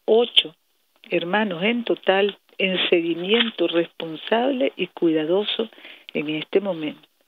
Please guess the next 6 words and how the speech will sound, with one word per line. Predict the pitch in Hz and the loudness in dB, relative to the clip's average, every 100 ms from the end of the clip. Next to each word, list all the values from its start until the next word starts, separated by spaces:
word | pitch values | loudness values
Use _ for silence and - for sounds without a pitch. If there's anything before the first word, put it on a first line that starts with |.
| _ - - _ _ _ _ | _ -20 -20 _ _ _ _
Podemos | 175 185 202 | 2 2 4
decir | 185 175 - 233 226 | 2 2 2 2 2
también | 226 208 202 208 220 214 | 0 0 2 2 2 0
con | 196 180 | -2 2
agradecimiento | 175 160 165 160 - 170 185 190 196 | 2 4 4 2 0 -6 -6 -4 -2
infinito | 185 170 - 165 165 226 262 269 247 | -2 -4 -8 -10 -2 -2 -2 -2 -4